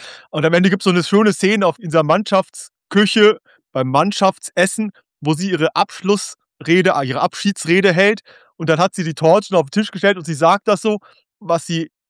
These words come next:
erzählen möchte, spricht sich nochmal so aus und dann kommt aber auch der Punkt,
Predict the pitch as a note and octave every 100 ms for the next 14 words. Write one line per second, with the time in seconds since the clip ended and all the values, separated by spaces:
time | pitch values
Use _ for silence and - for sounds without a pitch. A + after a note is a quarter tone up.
0 | - D3 - F#3 G#3+ G3+ F#3+ F3+ F#3+ -
1 | - F#3 E3 E3 D#3 C3+ D3+ D3+ G3 A#3+
2 | - - - D#3 E3 F3 - _ - E3+
3 | G3 F#3 F3+ D3+ F#3 G3 F#3+